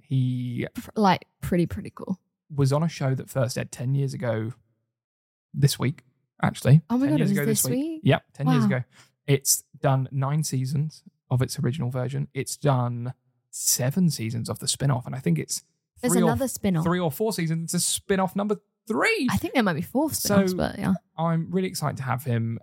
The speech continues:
Speaker 1: Uh, if anyone doesn't know who it is, it's Chef Ben Robinson.
Speaker 2: Oh my God.
Speaker 1: I am so excited that we have him on.
Speaker 2: Our
Speaker 1: He,
Speaker 2: guilty pleasure
Speaker 1: our
Speaker 2: is
Speaker 1: guilty
Speaker 2: Below
Speaker 1: pleasure.
Speaker 2: Deck.
Speaker 1: It got us
Speaker 2: Always
Speaker 1: through
Speaker 2: has
Speaker 1: covid.
Speaker 2: been.
Speaker 1: Got us through
Speaker 2: It
Speaker 1: covid.
Speaker 2: really did.
Speaker 1: I, you know,
Speaker 2: We were
Speaker 1: the whole way
Speaker 2: obsessed.
Speaker 1: through the pandemic, we watched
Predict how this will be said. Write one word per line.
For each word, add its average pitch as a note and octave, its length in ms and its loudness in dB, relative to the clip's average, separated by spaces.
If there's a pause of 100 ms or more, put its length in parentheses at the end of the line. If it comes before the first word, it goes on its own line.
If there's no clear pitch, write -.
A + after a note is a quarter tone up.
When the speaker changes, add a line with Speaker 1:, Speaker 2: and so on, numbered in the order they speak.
Speaker 1:
Uh, A#2 540 -2
if C#3 160 -8
anyone D#3 240 0
doesn't F3 180 -4
know A#2+ 80 -4
who C3 180 -4
it - 80 -4
is, - 140 0
it's - 100 -4
Chef - 280 2
Ben B2+ 160 -2
Robinson. C3+ 400 -2 (200)
Speaker 2:
Oh G#3 120 4
my G3 160 0
God. - 340 -2
Speaker 1:
I C3+ 140 0
am B2 260 -2 (100)
so - 440 2
excited C3+ 440 -4
that - 80 -2
we B2+ 120 -2
have A#2+ 160 0
him A2 100 -4
on. A2 260 -2
Speaker 2:
Our G#3+ 220 2
Speaker 1:
He, - 80 0
Speaker 2:
guilty G#3+ 320 -2
pleasure G3 460 -2
Speaker 1:
our E3+ 160 2
Speaker 2:
is E3+ 60 -2
Speaker 1:
guilty F3 160 0
Speaker 2:
Below E3 100 2
Speaker 1:
pleasure. C3 360 0
Speaker 2:
Deck. - 40 -4
Speaker 1:
It C3 340 -2
got F#3 100 6
us G3+ 40 2
Speaker 2:
Always G3+ 180 4
Speaker 1:
through F3+ 80 0
Speaker 2:
has F3 140 4
Speaker 1:
covid. C3+ 40 0
Speaker 2:
been. D3+ 200 0
Speaker 1:
Got F#3 240 0
us D#3+ 180 -2
through C#3 260 0
Speaker 2:
It B3 120 2
Speaker 1:
covid. - 80 2
Speaker 2:
really C#4+ 240 2
did. F3 380 -2
Speaker 1:
I, C3+ 80 2
you C#3 200 0
know, F3 60 2
Speaker 2:
We B3 80 2
were A#3 60 2
Speaker 1:
the G3+ 80 2
whole D#3+ 120 2
way G#3+ 60 2
Speaker 2:
obsessed. F3 100 2
Speaker 1:
through D#3 100 -2
the C#3 60 -4
pandemic, B2+ 580 -4
we C3 200 -2
watched - 360 -4